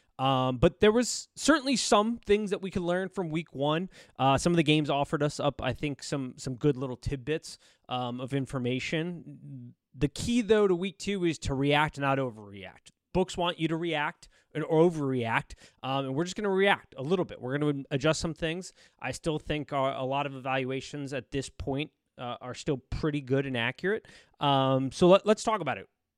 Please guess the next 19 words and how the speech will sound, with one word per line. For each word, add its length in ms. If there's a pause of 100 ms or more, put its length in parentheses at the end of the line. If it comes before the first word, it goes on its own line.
(580)
Start 300
Monday 340
night. 300 (200)
Whew. 200 (960)
I, 80 (220)
I 180
don't 180
know 100
what 220
Jets 340
fans 320
did. 380 (520)
I 140
don't 100
know 80
what 220
happened 420
at 220
MetLife, 580